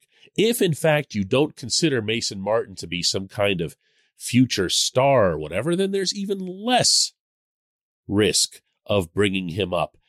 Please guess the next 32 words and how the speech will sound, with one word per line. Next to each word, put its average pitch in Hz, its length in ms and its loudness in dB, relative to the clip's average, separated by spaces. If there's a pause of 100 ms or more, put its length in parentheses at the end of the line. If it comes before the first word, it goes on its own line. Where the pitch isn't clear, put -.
and 92 160 -4
seeing 95 440 -2
what 85 160 -2
he's 82 200 -8
got. 82 320 -2 (300)
Treat 196 280 0
him 214 360 -2
pretty 220 240 2
much 180 260 -2
the 175 80 -6
same 170 320 0
way 147 180 2
that 151 220 -6
you 165 80 2
have 98 380 0 (380)
Rodolfo 120 580 2
Castro, - 640 -4 (240)
Diego 110 520 2
Castillo, - 920 -2 (760)
Jack - 280 -6
Suwinski, 185 720 0
who 92 140 -8
homered 80 380 -6
again 76 360 -6 (1040)
last 82 400 -2
night 71 240 -8 (100)
in 87 140 -2
his - 220 -8
hometown. 76 540 -8 (1000)
Those 170 280 4
guys 165 340 2
came 123 400 2